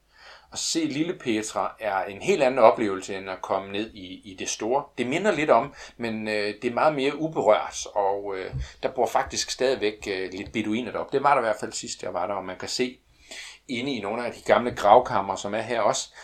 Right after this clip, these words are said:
at der er helt sort inde på indersiden af væggene, fordi det stadigvæk en gang imellem bliver tændt bål inde i de her små, øh, stenhuler. Det er ret specielt at komme den vej ind. Så Lille Petra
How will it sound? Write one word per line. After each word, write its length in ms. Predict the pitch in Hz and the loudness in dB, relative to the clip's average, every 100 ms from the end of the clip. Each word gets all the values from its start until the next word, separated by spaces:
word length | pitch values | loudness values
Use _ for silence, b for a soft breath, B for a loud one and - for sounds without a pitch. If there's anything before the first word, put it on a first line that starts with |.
| B | B
at 160 | - - | -4 0
der 60 | |
er 60 | - | 0
helt 220 | - - | 0 -4
sort 580 | - - 123 - - - b b b 110 | -2 2 2 2 -6 -10 b b b -8
inde 260 | 101 117 107 | -6 -6 -8
på 120 | 107 104 | -8 -6
indersiden 340 | 113 120 107 | -4 -4 -6
af 80 | 92 | -4
væggene, 340 | 92 107 120 95 | -2 -2 -4 -8
fordi 280 | 101 104 | -10 -10
det 120 | 104 - | -10 -6
stadigvæk 400 | 107 123 107 117 | -2 -2 -2 -4
en 80 | |
gang 180 | 104 107 | -2 -2
imellem 240 | 95 101 95 | -4 -10 -10
bliver 160 | 92 | -12
tændt 280 | - 98 - | -10 -10 -4
bål 320 | 127 123 85 - | -2 -2 -8 -16
inde 120 | 104 | -14
i 40 | 98 | -14
de 100 | 92 | -14
her 120 | 95 | -14
små, 360 | - 104 - _ b b b b | -8 -8 -8 _ b b b b
øh, 340 | 92 92 90 92 | -16 -16 -14 -10
stenhuler. 600 | - 107 110 101 92 - _ - | -6 -6 -6 -12 -14 -16 _ -8
Det 80 | 127 | -6
er 160 | - | -2
ret 100 | 131 | -4
specielt 400 | - - - 110 | -4 -10 -8 -6
at 60 | 101 | -8
komme 240 | 104 98 | -10 -8
den 80 | 104 | -10
vej 80 | 98 | -12
ind. 120 | 95 | -14
Så 120 | - | -10
Lille 320 | 107 156 185 - | -6 -4 -4 -2
Petra 460 | 127 131 117 98 | -2 0 -2 -2